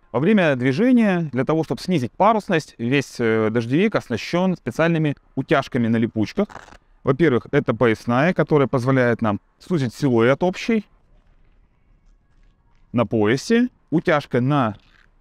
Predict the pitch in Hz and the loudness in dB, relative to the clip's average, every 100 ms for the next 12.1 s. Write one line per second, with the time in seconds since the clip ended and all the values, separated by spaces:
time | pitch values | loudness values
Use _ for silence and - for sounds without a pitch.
0 | _ _ - 147 143 - 135 98 - - | _ _ -2 0 0 2 2 0 -4 -8
1 | 110 139 117 110 101 123 120 - 101 120 | 0 0 0 -2 0 2 2 -2 -4 -4
2 | 127 131 110 110 110 147 220 - _ _ | -2 -2 0 2 2 2 0 -2 _ _
3 | _ _ _ - _ _ _ _ _ _ | _ _ _ -20 _ _ _ _ _ _
4 | _ _ _ _ _ _ _ _ _ _ | _ _ _ _ _ _ _ _ _ _
5 | - - - 156 - 117 101 85 - 120 | -10 -4 0 -2 0 -2 -2 -4 -4 0
6 | 147 135 143 107 107 120 120 - 98 123 | 0 0 0 0 -2 0 0 -2 -4 -2
7 | 113 117 117 120 104 - - _ _ _ | 0 0 2 4 2 -2 -10 _ _ _
8 | _ _ _ _ _ _ - 107 135 113 | _ _ _ _ _ _ -8 0 2 2
9 | 95 - _ _ _ 123 107 107 101 147 | 0 -2 _ _ _ 0 0 0 0 2
10 | 220 _ _ _ _ _ 156 202 214 - | 0 _ _ _ _ _ -2 2 2 2
11 | 123 120 117 143 151 - 196 160 123 113 | 0 2 2 0 -2 -2 0 2 2 0